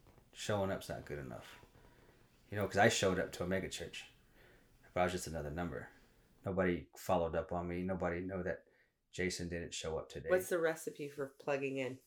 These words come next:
Speaker 1: Get involved. Go meet your pastor. Introduce yourself. Have a relationship with him.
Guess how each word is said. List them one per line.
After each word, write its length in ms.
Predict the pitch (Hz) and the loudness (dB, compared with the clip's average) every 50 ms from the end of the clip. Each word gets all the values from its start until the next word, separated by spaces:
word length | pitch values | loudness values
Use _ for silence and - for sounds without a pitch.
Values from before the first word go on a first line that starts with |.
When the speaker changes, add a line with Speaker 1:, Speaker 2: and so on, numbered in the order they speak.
| - | -10
Speaker 1:
Get 140 | - - 95 | -4 -2 0
involved. 480 | 101 101 92 98 101 120 123 - - - - - | 0 0 0 2 2 4 2 2 0 -4 -6 -2
Go 120 | 98 98 98 | 0 0 2
meet 160 | 101 101 - | 0 0 0
your 120 | 101 98 - | -2 -4 0
pastor. 560 | - 104 104 113 - - - 98 101 - - _ _ - | 2 4 4 4 2 -2 -8 -12 -14 -14 -18 _ _ -2
Introduce 500 | 98 98 95 - 95 90 104 104 95 - | -2 0 2 2 0 2 2 2 2 0
yourself. 360 | - 90 - - 87 87 - - | -2 -2 0 0 0 0 2 4
Have 160 | 101 98 98 | 6 6 6
a 40 | 95 | 6
relationship 680 | 95 92 87 95 104 - - 92 90 - - - - | 6 6 6 4 4 2 0 -2 -2 -4 -4 -4 -4
with 160 | - 71 104 | -4 -4 -4
him. 200 | 85 76 85 - | -4 -6 -8 -10